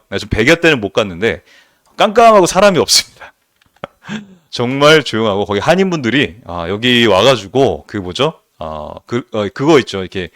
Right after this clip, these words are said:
도로 공사할 때 여러분 제 경험담 말씀드리는 거예요. 도로 공사할 때 이렇게 깃발, 깃발 있죠, 깃발. 예, 깃발 들고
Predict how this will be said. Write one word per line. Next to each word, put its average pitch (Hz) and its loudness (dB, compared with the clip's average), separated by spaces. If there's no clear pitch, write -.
도로 170 6
공사할 151 4
때 101 2
여러분 85 -12
제 95 -10
경험담 147 2
말씀드리는 92 -4
거예요. 98 -4
도로 156 4
공사할 160 2
때 147 0
이렇게 117 -2
깃발, 156 2
깃발 - -2
있죠, 101 -4
깃발. 92 -4
예, 90 -8
깃발 131 0
들고 147 2